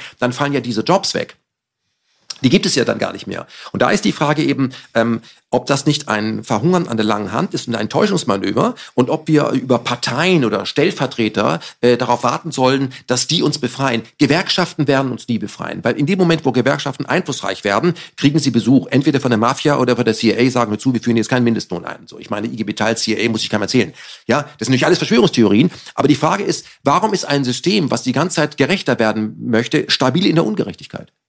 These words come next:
Es hat sich doch gar nichts getan, <laughs> wenn man sich mal anschaut. Ähm, Rudi Dutschke, ja, der sich eine Kugel eingefangen hat in dieser Stadt. Rudi Dutschke hat ja, ähm, ja,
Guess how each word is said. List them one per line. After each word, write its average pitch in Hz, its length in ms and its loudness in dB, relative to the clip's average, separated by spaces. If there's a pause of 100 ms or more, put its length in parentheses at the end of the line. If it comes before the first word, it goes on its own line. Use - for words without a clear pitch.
Es - 60 -6
hat 160 80 2
sich 165 100 -4
doch - 140 -4
gar - 180 -2
nichts - 220 -2
getan, - 340 -4 (460)
<laughs> - 520 -12
wenn 254 140 4
man 180 120 2
sich 180 180 0
mal 160 100 4
anschaut. - 420 2 (380)
Ähm, 151 380 2 (280)
Rudi 294 220 6
Dutschke, - 400 4 (140)
ja, 262 260 0 (220)
der 131 100 6
sich 180 140 2
eine 208 80 4
Kugel 254 240 6
eingefangen 110 400 -2
hat - 80 -4
in 101 60 -4
dieser 98 200 0
Stadt. - 240 -4
Rudi 294 220 8
Dutschke 208 360 4 (220)
hat - 240 -2
ja, 180 240 2
ähm, 151 260 4
ja, 196 220 0